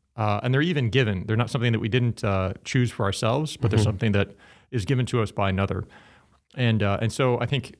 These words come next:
Speaker 1: any name is significant. Any name is important. Uh, but this name of Jesus, uh, is all the more important because it was given by an angel.
Speaker 2: Mm-hmm.
Speaker 1: Um, so the messenger, uh, is given by God himself, uh, for God, uh, and God's Son.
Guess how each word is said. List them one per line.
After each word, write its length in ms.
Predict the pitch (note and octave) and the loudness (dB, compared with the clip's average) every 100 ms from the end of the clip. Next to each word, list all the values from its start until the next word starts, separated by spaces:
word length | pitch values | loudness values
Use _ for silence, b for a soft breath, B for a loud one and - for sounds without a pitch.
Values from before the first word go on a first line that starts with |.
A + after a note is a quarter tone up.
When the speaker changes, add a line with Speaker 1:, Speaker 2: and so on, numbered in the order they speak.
| _ - | _ -4
Speaker 1:
any 180 | F#3 | 0
name 440 | C#3+ A2+ G2+ G2 F#2+ - _ _ - | 2 0 0 -2 -6 -12 _ _ 0
is 400 | A#2 G#2 - - | 2 2 -2 -10
significant. 520 | - B2+ A#2+ A#2 G#2 | -2 2 4 2 -2
Any 160 | F#2 B2 | -2 0
name 160 | A2+ G#2+ | 0 0
is 80 | F#2 | -2
important. 480 | F2+ B2 G#2 G2+ - B B B B B B _ | -2 -2 0 0 -4 B B B B B B _
Uh, 160 | A#2 G#2+ | -2 0
but 100 | F#2+ | 0
this 120 | G#2 | 0
name 180 | C#3 D3+ | 0 0
of 60 | G#2 | 0
Jesus, 580 | C#3+ G#2+ A2+ - - - - _ _ _ _ _ - | 0 0 0 -2 -8 -12 -20 _ _ _ _ _ -4
uh, 340 | A2 G#2+ G#2 - | -2 0 0 -2
is 120 | B2+ | -2
all 120 | C3 B2+ | 0 -2
the 60 | |
more 160 | B2+ C3+ | 0 -2
important 340 | - A2+ G#2+ | -2 -2 -2
because 260 | A2 B2 G#2+ | 0 0 0
it 40 | |
was 140 | G#2+ F2 | 0 0
given 220 | A#2+ A2 | -2 0
by 240 | G2+ G2+ | 0 0
an 140 | F#2+ G#2+ | 0 0
angel. 440 | A2+ G#2 A2 B2 - | 0 0 -2 -4 -4
Speaker 2:
Mm-hmm. 320 | A2+ G#2 G2 | 0 2 0
Speaker 1:
Um, 280 | G#2+ G2 F#2+ | 0 0 0
so 120 | - | -2
the 100 | G#2 G2+ | -2 0
messenger, 520 | A2 - G2 A#2+ C3+ B B - | 0 0 -2 -2 -2 B B -4
uh, 200 | G#2 G2+ | -2 0
is 80 | F2+ | -2
given 180 | B2+ A2+ | -2 0
by 140 | G#2+ | 0
God 360 | G2 G#2 G#2+ G2 | 0 0 -2 -2
himself, 540 | G#2+ - G#2 G#2 - B B B B _ G#2+ | -6 -2 0 0 -4 B B B B _ -2
uh, 240 | G#2 G2 | -2 -2
for 320 | - D3+ C#3+ | -2 0 0
God, 440 | A#2 A2 G#2 G#2 A#2 _ - | 0 0 0 -2 -8 _ -4
uh, 380 | A2 G2 F#2+ F#2+ | -2 0 -2 -4
and 140 | A2 G2 | -2 0
God's 220 | G2+ - | 0 0
Son. 340 | C3 B2+ B2 | 0 2 0